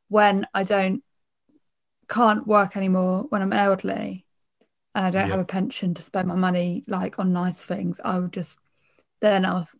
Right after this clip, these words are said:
Speaker 1: smash through them box sets. But no, I've ended up watching a lot of them through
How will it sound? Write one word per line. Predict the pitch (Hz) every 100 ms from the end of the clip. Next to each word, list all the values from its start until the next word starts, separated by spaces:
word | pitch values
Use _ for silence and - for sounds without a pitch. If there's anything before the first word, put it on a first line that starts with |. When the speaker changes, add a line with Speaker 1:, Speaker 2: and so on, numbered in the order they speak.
| _
Speaker 1:
smash | - - 208 185
through | - 190
them | 185 180
box | 196 - -
sets. | 190 - -
But | - 220
no, |
I've | 214 208 190 180 - - _ _ _
ended | - 202
up | 196
watching | 196 - 196
a |
lot | -
of |
them | 190 196
through | - 202 196